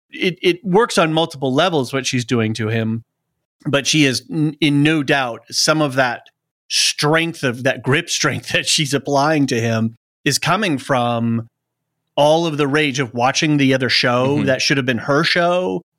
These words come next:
Speaker 2: Right.
Speaker 1: Uh, you know, and all of
Speaker 2: Right.
Speaker 1: this, all these lost opportunities and, and everything pouring out into <laughs> choking the living shit out of this guy.
Speaker 2: Yeah. Bevel, by the way. I just looked it
Speaker 1: Bevel,
Speaker 2: up. It was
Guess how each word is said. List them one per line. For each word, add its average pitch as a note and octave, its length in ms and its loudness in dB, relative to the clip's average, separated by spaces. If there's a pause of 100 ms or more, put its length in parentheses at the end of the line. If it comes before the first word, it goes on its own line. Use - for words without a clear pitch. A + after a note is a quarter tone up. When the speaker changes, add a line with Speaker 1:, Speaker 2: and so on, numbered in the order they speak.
Speaker 2:
Right. G#2+ 160 2
Speaker 1:
Uh, E3 60 4
you E3+ 160 0
know, D3+ 240 2
and C#3 80 0
all D3 300 2
of F3+ 80 0
Speaker 2:
Right. D#3 40 -6
Speaker 1:
this, D3+ 260 0
all C#3 180 0
these C3+ 180 0
lost C#3+ 340 2
opportunities C3 1000 0
and, A#2+ 200 -2
and B2 160 -2
everything A#2 480 0 (320)
pouring D#3+ 460 2
out B2 320 -2
into A#2 600 0
<laughs> - 40 -14
choking - 720 -2
the D3+ 120 2
living D#3 320 0
shit D#3 460 -2
out C3 160 0
of A#2 60 -6
this G#2+ 160 -6
guy. G2+ 380 -8 (240)
Speaker 2:
Yeah. G2 280 -4 (200)
Bevel, C3+ 300 2
by G2 140 0
the F#2 100 -6
way. F2+ 220 -2
I G2 60 -4
just A#2+ 160 -2
looked C3 140 2
it C3+ 60 0
Speaker 1:
Bevel, G2+ 160 -2
Speaker 2:
up. F#2+ 100 -6
It - 20 -4
was - 40 0